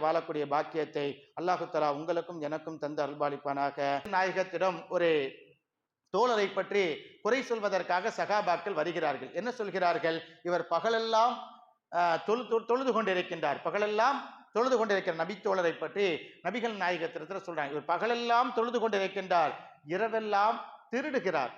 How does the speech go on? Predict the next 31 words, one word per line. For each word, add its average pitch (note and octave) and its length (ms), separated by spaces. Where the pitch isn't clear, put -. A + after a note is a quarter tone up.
சில F#3+ 200
பேருக்கு A3+ 340
திருடுவது A#3 500
என்பது G#3+ 340
ஹேபிட்டா A#3 440
மாறிடுது. E3+ 320
யாராவது F#3+ 360
ஏதாவது G#3+ 180
ஒரு F3+ 120
பொருள் A3+ 220
வச்சிருந்தாங்கன்னா F#3 600
அதை F3+ 140
உடனே G3+ 320
எடுத்துடணும். F#3+ 480
அது G#3 80
ஒரு, A3 200
ஒரு, G#3 200
ஒரு G3 160
பழக்கம் C#4+ 460
மாதிரி C#4+ 200
சில A#3 200
பேருக்கு B3+ 300
இருக்கு. G#3 320
இப்ப A#3+ 120
நபிகள் D4+ 400
நாயகத்திடத்துல C4 720
அந்த C4+ 180
நபித்தோழரை C4+ 640
பத்தி B3 280
குறை C4+ 220
சொல்வதற்காக B3 800